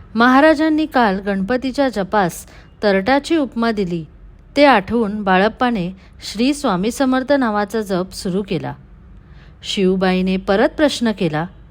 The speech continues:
की, "आज बाळप्पा काय करीत आहे?" महाराज म्हणाले, "अगं,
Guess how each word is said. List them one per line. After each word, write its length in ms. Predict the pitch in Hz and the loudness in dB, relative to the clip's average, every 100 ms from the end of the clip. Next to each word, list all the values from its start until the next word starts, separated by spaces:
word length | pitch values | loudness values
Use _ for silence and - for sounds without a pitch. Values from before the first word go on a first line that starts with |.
| - - - - | -20 -20 -20 -4
की, 100 | 277 | 0
"आज 360 | - 185 226 240 | 4 6 4 4
बाळप्पा 460 | 254 254 254 254 269 | 4 4 4 2 2
काय 260 | 240 226 | 4 2
करीत 380 | 285 247 208 190 | 2 0 0 0
आहे?" 380 | 175 170 165 170 - - - - - - - - | 0 0 -2 -4 -12 -20 -20 -20 -20 -20 -20 -8
महाराज 480 | 175 190 180 175 170 | -2 2 4 4 4
म्हणाले, 540 | 175 175 196 214 175 208 - - - - | 0 0 0 0 -2 -4 -14 -20 -20 -8
"अगं, 380 | 180 165 175 208 | -4 -2 0 -2